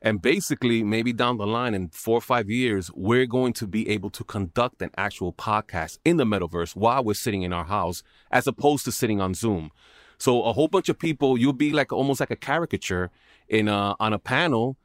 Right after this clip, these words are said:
but you're not actually there. You're in your house. You have some goggles and you're speaking, and your avatar is actually speaking somewhere else while people are watching you. So that's what they were kind of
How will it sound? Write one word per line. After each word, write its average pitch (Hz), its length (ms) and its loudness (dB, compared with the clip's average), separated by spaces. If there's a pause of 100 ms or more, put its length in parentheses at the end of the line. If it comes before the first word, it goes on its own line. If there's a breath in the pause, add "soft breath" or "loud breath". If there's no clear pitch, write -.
(160)
but - 160 2
you're 139 60 4
not 127 160 2
actually 131 340 2
there. 143 180 2
You're 110 160 2
in 117 100 2
your 110 100 2
house. 131 300 0
You 98 40 -4
have 104 120 -2
some 104 140 -2
goggles 117 580 2
and 98 160 -2
you're 98 80 0
speaking, 156 560 0
and 107 160 2
your 95 120 2
avatar 113 520 0
is - 200 -6
actually 110 340 -2
speaking 120 440 -2
somewhere 120 380 0
else 120 320 -6 (280 soft breath)
while 95 120 2
people 110 300 0
are 98 40 0
watching 110 380 0
you. 85 160 -4 (420 loud breath)
So 123 160 2
that's 131 220 4
what 202 100 2
they 196 80 4
were 170 140 4
kind 151 260 0
of 123 400 -2